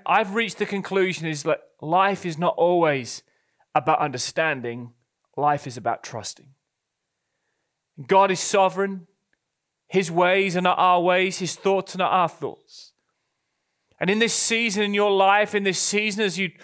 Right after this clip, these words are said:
track towards your destiny, you've gotta make a decision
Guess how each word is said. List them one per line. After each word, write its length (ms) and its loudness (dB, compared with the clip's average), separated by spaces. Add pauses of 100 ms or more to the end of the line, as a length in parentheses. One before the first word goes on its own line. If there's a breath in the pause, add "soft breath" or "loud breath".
(180 loud breath)
track 360 0
towards 280 0
your 120 0
destiny, 520 0
you've 220 -2
gotta 200 2
make 260 0
a 60 -2
decision 640 -2